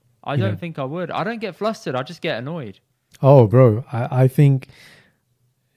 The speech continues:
Speaker 2: yeah. Now, what do you think that does for blood
Speaker 1: But I
Speaker 2: pressure?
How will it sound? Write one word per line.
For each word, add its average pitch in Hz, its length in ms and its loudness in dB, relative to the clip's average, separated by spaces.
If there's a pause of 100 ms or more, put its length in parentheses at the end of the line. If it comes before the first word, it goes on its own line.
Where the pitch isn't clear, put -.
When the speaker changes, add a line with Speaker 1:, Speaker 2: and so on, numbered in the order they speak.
(720)
Speaker 2:
yeah. 120 240 2 (320)
Now, 135 220 0
what 135 120 4
do 139 60 2
you 127 40 2
think 139 120 4
that 120 60 0
does 127 120 2
for 127 60 2
blood 113 180 0
Speaker 1:
But 127 100 2
I 190 40 -8
Speaker 2:
pressure? 156 220 -6